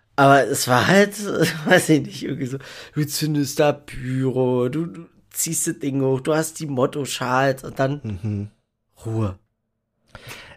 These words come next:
Speaker 2: Ich glaube, es ist schwierig. Ich hatte kurz so überlegt, okay, warum ist dann nicht die Choreo einfach nach den zwölf Minuten?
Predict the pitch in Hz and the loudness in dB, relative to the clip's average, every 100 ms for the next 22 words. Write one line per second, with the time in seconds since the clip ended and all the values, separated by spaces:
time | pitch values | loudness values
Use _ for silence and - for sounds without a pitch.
0 | - 101 135 143 147 - 113 139 185 131 | -6 4 4 4 0 -4 -2 0 0 2
1 | 131 165 151 156 160 139 131 135 127 - | 0 0 -4 -2 0 2 2 0 -4 -6
2 | 120 113 123 120 139 123 120 117 135 135 | -2 -2 -2 -2 -2 -2 -4 -8 -4 0
3 | 127 110 120 123 113 104 120 - 143 - | 0 0 -2 -6 -4 -2 -2 -4 -4 0
4 | 123 - 113 113 147 202 | -2 0 -2 -2 -4 -6